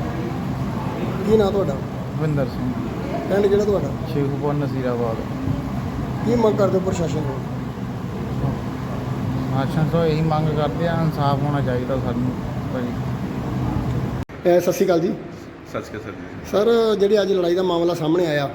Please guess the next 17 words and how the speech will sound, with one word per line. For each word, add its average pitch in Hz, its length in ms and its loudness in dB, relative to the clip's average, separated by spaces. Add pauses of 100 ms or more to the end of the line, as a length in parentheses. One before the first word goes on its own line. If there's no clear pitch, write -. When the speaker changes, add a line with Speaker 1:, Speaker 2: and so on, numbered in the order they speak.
Speaker 1:
ਨਸੀਰੋਬਾਦ 170 540 4
ਤੋਂ, 147 120 -8 (300)
ਪਿੰਡ 156 180 0
ਤੋਂ, 139 140 -4 (580)
ਤੇ 196 80 6
ਉਹਦਾ 247 360 4
ਕੀ 247 180 2
ਚੱਕਰ 233 240 2
ਪੈ 180 140 4
ਗਿਆ 151 100 2
ਜੀ 135 80 0
ਉਹਦਾ? 131 180 -4 (300)
Speaker 3:
ਮੈਂ 127 300 -2
ਜੀ 131 160 -6
ਸਬ 120 260 -4
ਇੰਸਪੈਕਟਰ 117 340 -6
ਗੁਰਸ਼ਰਨ 110 400 -4